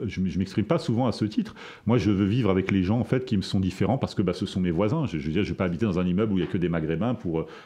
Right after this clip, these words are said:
me sentir en paix, euh, avec, euh, les gens qui m'entourent. Je choisis pas les gens qui m'entourent à l'école, euh, de mes enfants, et cetera. Il y a des gens de diverses sensibilités.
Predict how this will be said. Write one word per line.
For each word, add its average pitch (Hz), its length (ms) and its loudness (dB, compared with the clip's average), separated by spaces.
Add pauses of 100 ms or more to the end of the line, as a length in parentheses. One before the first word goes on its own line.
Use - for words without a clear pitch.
me 95 100 2
sentir 92 480 0
en 85 300 0
paix, 101 140 0
euh, 92 380 2
avec, 87 360 0
euh, - 20 4
les 82 120 2
gens 95 120 0
qui 80 140 -4
m'entourent. 110 420 -2 (280)
Je 90 120 -2
choisis 90 300 0
pas 107 160 2
les 90 100 2
gens 98 200 2
qui - 120 -8
m'entourent 95 320 -2
à 87 60 2
l'école, 90 440 0
euh, 80 180 2
de 80 120 -2
mes 80 160 -2
enfants, 82 220 -4
et - 20 -2
cetera. 98 180 -4
Il 98 40 -2
y - 20 0
a - 20 0
des 87 80 -2
gens 95 140 0
de 90 40 0
diverses 90 280 -2
sensibilités. 85 600 -2